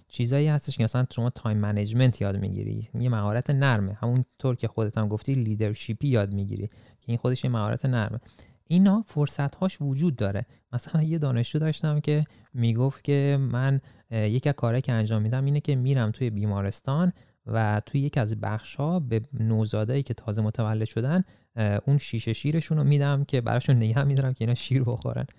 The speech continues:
ببین، این ولی بسترش مهیاست، یعنی اون دا-، اون بیمارستان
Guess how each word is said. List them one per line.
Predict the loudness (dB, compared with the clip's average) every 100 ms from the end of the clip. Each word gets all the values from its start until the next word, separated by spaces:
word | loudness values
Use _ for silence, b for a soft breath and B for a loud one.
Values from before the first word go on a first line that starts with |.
| _
ببین، | 2 2 2 B B
این | 2 4
ولی | 4 0
بسترش | 2 0 0 0 -2 2
مهیاست، | 2 2 2 2 2 2
یعنی | 0
اون | 4 4 4
دا-، | 0 0
اون | 2 2
بیمارستان | 2 0 2 0 -2 -2 -2